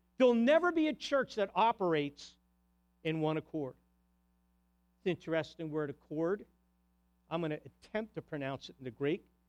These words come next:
It's homothodaron. Say that ten times. You know what it means? With one accord, unanimously.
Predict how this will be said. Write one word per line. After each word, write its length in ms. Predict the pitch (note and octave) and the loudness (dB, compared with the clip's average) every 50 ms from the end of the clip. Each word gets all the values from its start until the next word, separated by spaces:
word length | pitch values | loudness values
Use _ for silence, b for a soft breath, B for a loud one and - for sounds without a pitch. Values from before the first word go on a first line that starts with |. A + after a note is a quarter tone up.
| _ _ _ _ _ - | _ _ _ _ _ -10
It's 220 | D3 D3 - - | -10 -8 -8 -4
homothodaron. 760 | - G3 G3 G3 F3+ - F#3+ F3+ F3 E3+ E3+ E3 C3+ A#2+ G#2 F2 _ _ _ _ _ _ _ _ _ _ _ _ _ _ _ _ _ _ _ _ _ _ _ _ _ _ _ _ _ _ _ _ _ _ _ _ _ _ _ _ _ _ _ - | -2 0 0 0 0 2 2 2 4 4 2 2 0 -2 -6 -10 _ _ _ _ _ _ _ _ _ _ _ _ _ _ _ _ _ _ _ _ _ _ _ _ _ _ _ _ _ _ _ _ _ _ _ _ _ _ _ _ _ _ _ -10
Say 120 | C3 C3 | -6 -4
that 220 | C#3+ D#3+ F#3 - | -2 -2 -4 -4
ten 200 | - C#3+ B2+ A#2+ - - | -6 -8 -8 -10 -12 -16
times. 120 | B2 A2+ A2+ - _ _ _ _ _ _ _ _ _ _ _ _ _ _ _ - | -18 -18 -20 -20 _ _ _ _ _ _ _ _ _ _ _ _ _ _ _ -8
You 100 | C#3+ E3 | -4 0
know 100 | G3+ A#3 | 2 2
what 100 | C4 C4+ | 2 2
it 60 | C4 | 2
means? 420 | C4 C#4 D4 D4+ D4+ C4+ - - C#3 | 0 0 0 0 -2 -4 -6 -10 -8
With 220 | C3+ D#3+ D3 - | -8 -8 -6 -2
one 160 | E3+ G3+ A3+ A#3+ | 0 0 0 0
accord, 400 | A#3 - - B3 B3 B3 B3 A#3 - _ _ _ _ _ | -2 0 2 4 4 4 2 0 -4 _ _ _ _ _
unanimously. 800 | - C#3+ D3 D3 D3 D3 D3+ D3 C3+ C3 B2+ - - - C3 A#2 | -10 -8 -6 -6 -6 -6 -6 -8 -8 -12 -16 -18 -20 -20 -20 -20